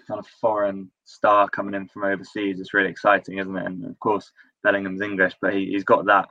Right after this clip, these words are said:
as you say, that kind of aura about around him because he is, he is playing in Germany, and you don't get to see him play that often. Um, we, we saw it, you know, the, the obvious comparison is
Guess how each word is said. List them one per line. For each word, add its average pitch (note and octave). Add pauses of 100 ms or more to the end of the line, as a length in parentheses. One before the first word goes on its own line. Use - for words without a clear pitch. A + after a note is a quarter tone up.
(320)
as F#2
you G2
say, F#2+
that G2
kind G2+
of F#2
aura G2 (140)
about F#2+
around G#2
him F2+
because F#2
he F#2+
is, G2
he G2
is G#2
playing F#2
in F2+
Germany, F#2+
and F#2 (360)
you G2+
don't A2
get G#2+
to -
see A#2
him A2 (140)
play A2+
that A2
often. G2+ (160)
Um, G2+ (800)
we, A#2 (140)
we A#2
saw B2
it, G2+
you G#2+
know, G2
the, G2
the G2+
obvious G2
comparison G2
is F#2